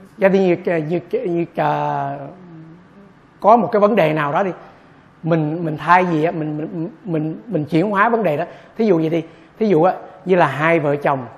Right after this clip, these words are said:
có xích mích với nhau, thay vì á, mình transform, mình á, giờ mình adapt cái đó, thôi giờ bà nói gì kệ bà, giờ tôi, tôi quen rồi, mình adapt vô cái môi trường đó, à, hai người adapt vô là ok, chấp nhận là như, như vậy đó.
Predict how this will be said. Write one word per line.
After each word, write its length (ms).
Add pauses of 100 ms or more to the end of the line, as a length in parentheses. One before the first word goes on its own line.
có 80
xích 160
mích 140
với 100
nhau, 200 (800)
thay 260
vì 200
á, 60
mình 180
transform, 480 (220)
mình 240
á, 140 (340)
giờ 100
mình 100
adapt 360
cái 80
đó, 220
thôi 160
giờ 140
bà 80
nói 180
gì 120
kệ 160
bà, 120 (680)
giờ 140
tôi, 200
tôi 100
quen 280
rồi, 100 (840)
mình 120
adapt 440
vô 120
cái 140
môi 120
trường 280
đó, 140 (560)
à, 100
hai 220
người 140
adapt 420
vô 80
là 100
ok, 180 (200)
chấp 140
nhận 220
là 80
như, 160
như 180
vậy 160
đó. 80